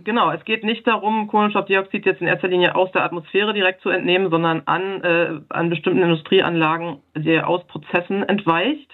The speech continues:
also direkt an Industrieanlagen, Anlagen sozusagen dies, äh, einzufangen und dann entsprechend einzuspeichern. Ähm, und das ist eben ein Teil,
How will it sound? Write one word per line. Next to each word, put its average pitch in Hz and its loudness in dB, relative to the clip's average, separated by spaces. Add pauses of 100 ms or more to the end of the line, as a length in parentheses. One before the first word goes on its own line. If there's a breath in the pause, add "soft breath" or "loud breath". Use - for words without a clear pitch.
also 156 0
direkt 160 0
an 160 0
Industrieanlagen, 190 0
Anlagen 180 0
sozusagen 170 0
dies, 165 0 (100)
äh, - 4
einzufangen 196 0
und 160 -4
dann 160 2
entsprechend 160 -4
einzuspeichern. 170 0 (720 loud breath)
Ähm, 170 -2
und 170 -2
das 185 2 (160)
ist 220 -2 (300)
eben 202 0 (360)
ein 226 2 (120)
Teil, 170 0